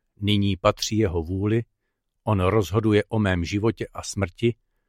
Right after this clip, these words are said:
on je můj pán a já jeho poddaný.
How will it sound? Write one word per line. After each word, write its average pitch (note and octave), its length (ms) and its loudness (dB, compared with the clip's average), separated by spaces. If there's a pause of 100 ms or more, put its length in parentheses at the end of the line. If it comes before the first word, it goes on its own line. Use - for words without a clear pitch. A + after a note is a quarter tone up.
(380)
on A#2 180 6
je A2 140 4
můj G2+ 220 0
pán G#2 540 2 (640)
a G2 120 0
já F#2+ 280 4
jeho A#2 240 -2
poddaný. D#2+ 720 -6